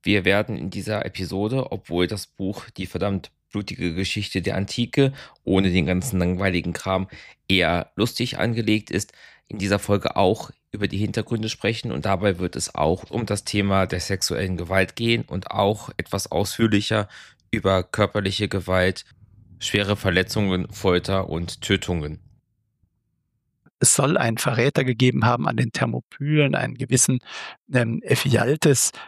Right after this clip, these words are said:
Speaker 2: äh, von Trachis. Trachis, das ist da ein Städtchen, das da, oder eine Landschaft da ganz in der Nähe von den Thermopylen. Der soll die Perser in den Rücken der Spartaner geführt haben. Dieser Ephialtes von Trachis wird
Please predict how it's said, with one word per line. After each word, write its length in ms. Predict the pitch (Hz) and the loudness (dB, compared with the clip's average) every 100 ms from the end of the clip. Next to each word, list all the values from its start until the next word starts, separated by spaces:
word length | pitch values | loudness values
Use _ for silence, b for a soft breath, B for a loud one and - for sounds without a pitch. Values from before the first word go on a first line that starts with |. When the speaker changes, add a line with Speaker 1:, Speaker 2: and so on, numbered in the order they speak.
| - - | -8 0
Speaker 2:
äh, 160 | 123 | 2
von 180 | - - - | 2 -2 0
Trachis. 540 | - 147 165 - - | 0 4 4 4 2
Trachis, 360 | - - - - | 0 2 2 4
das 220 | - - | 2 4
ist 180 | - - | 2 2
da 80 | |
ein 340 | 50 50 - - _ _ 214 | 0 0 -6 -18 _ _ -10
Städtchen, 460 | - - 123 - 147 | -6 -2 0 0 2
das 160 | 143 | 2
da, 240 | - - - | 2 -2 0
oder 240 | 135 - - | -2 -2 -6
eine 200 | 135 120 | -2 2
Landschaft 440 | 123 135 - - | 2 2 0 0
da 60 | 131 | 0
ganz 240 | 113 120 | 0 2
in 100 | 135 | 4
der 100 | 120 | 4
Nähe 340 | 117 123 127 127 B B B - | 4 4 4 2 B B B -14
von 200 | - 160 | -6 -4
den 120 | 165 | -2
Thermopylen. 720 | - 135 131 - 135 139 135 B B B - _ | 2 2 2 0 2 4 2 B B B -18 _
Der 220 | 135 139 | 2 4
soll 500 | 127 139 143 143 - - _ | 4 4 4 2 0 -6 _
die 80 | 131 | -14
Perser 580 | - 127 139 131 135 123 b b _ _ _ | -2 2 4 4 4 2 b b _ _ _
in 120 | 131 | 0
den 140 | 131 120 | 2 2
Rücken 440 | 139 - 127 123 - - | 0 0 -2 -4 -4 0
der 240 | 120 113 | 0 0
Spartaner 600 | - - - 131 147 139 | -2 -4 0 2 4 2
geführt 500 | 123 - 139 131 - | 0 -2 0 0 2
haben. 260 | 127 127 123 B B B _ | 2 2 -2 B B B _
Dieser 220 | 151 147 - | 2 4 4
Ephialtes 580 | 139 151 156 151 143 | 4 2 2 2 2
von 180 | - 135 | 2 -2
Trachis 540 | - 123 147 165 - 143 | 0 0 2 2 4 2
wird 180 | 151 | 0